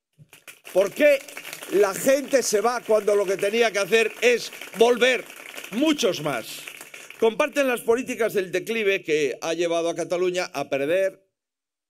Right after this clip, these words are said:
el liderazgo en la riqueza de España, a perder nueve mil empresas, a perder competitividad en su economía,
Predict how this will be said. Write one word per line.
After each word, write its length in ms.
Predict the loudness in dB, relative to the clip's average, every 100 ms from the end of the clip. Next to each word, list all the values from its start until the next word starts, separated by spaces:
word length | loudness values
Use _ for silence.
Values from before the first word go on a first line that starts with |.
| _ _ _ -6
el 120 | -2
liderazgo 540 | -2 0 0 -2 0 -2
en 80 |
la 80 | -2
riqueza 460 | -4 -4 -4 -2 -2
de 80 | -2
España, 560 | -4 -6 -6 -10 -14 _ _ _ _ _ _ -10 -4
a 60 |
perder 480 | -2 0 -2 -4 _
nueve 640 | -10 -8 -4 0 2 2
mil 180 | 2 2
empresas, 680 | 0 -2 -6 -6 -10 -12 -20 _ _ -4
a 120 | -2
perder 420 | 0 0 0 2
competitividad 840 | 0 0 -4 -4 -4 -2 0 0
en 80 | -2
su 140 | -4 -4
economía, 600 | -4 -4 -4 -4 -6